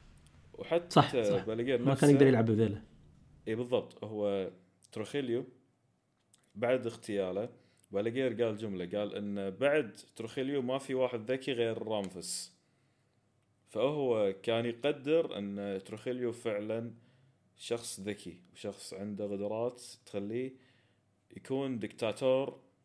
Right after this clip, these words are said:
Speaker 1: ناجح بصورة النجاح اللي هو يبيها. طبعًا إحنا ما نقول ناجح إنه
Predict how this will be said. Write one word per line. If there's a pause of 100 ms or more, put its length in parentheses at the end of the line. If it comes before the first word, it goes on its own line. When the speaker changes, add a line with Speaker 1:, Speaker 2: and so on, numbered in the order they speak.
(380)
Speaker 1:
ناجح (220)
بصورة
النجاح
اللي
هو
يبيها.
طبعًا
إحنا
ما
نقول
ناجح
إنه